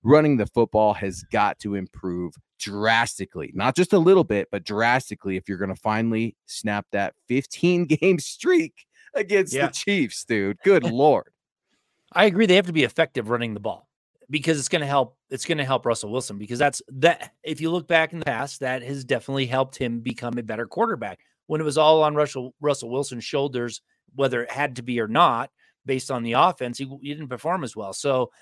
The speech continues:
Speaker 2: I think they have to have success running the ball. I don't think they have to be, they don't have to, like, only be run first all the time.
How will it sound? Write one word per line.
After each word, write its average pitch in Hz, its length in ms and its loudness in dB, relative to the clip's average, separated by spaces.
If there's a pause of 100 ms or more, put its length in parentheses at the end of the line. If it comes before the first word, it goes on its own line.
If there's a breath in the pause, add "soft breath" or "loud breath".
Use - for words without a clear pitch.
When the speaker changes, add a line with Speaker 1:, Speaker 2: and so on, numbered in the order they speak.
(220 soft breath)
Speaker 2:
I 208 160 2
think 220 280 -6
they 147 140 -2
have 127 280 -4
to 175 80 -14
have 180 180 -6
success - 580 -2
running 175 200 -6
the 170 80 -4
ball. 170 300 4 (340 soft breath)
I 233 100 2
don't 233 220 -2
think 180 220 -8
they 151 140 -4
have 143 360 -4
to 143 140 -8
be, 127 560 -6 (840)
they 156 120 0
don't 160 140 -2
have 160 140 0
to, 123 240 -2 (800)
like, 233 160 -18 (520)
only 180 340 4
be 151 200 -2
run 139 300 4
first - 360 -4
all 135 240 4
the 117 80 -4
time. 123 360 -2